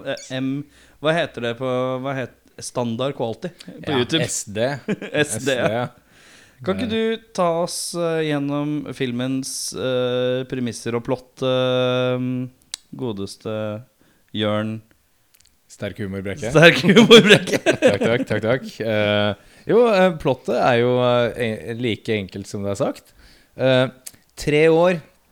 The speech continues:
Speaker 2: tidligere enn filmen så slapp altså C D C, Center for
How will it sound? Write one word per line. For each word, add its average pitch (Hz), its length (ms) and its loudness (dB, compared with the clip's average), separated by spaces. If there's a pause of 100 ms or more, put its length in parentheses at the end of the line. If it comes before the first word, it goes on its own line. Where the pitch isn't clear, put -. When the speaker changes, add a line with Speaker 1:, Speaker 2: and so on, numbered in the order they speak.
(460)
Speaker 2:
tidligere 107 480 -2 (140)
enn 113 160 -4
filmen 117 400 -4
så 113 220 -8
slapp - 340 -6
altså 104 420 -4
C - 280 -10
D 107 120 -6
C, 180 380 -10 (160)
Center 110 600 -8
for 107 440 -4